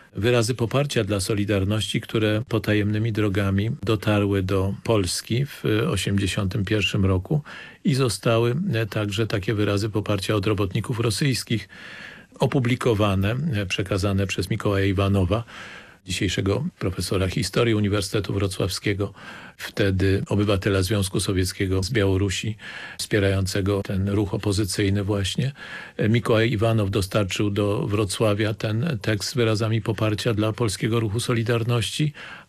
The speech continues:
a Kornel Morawiecki, który był wtedy delegatem na zjazd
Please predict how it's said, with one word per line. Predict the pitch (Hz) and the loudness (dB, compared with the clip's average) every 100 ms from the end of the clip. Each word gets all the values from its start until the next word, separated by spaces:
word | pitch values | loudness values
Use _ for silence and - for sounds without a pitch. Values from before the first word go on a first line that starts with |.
| - | 0
a | 127 131 170 | 2 4 2
Kornel | - 120 117 113 | 2 2 4 2
Morawiecki, | 110 107 101 110 - - | 4 2 2 0 -2 -4
który | - 117 104 | -4 0 0
był | 101 95 | 0 -2
wtedy | - 104 101 | -2 0 2
delegatem | 104 104 123 120 123 | 2 2 0 0 0
na | 107 101 | 2 2
zjazd | 107 104 95 - | 2 2 0 -4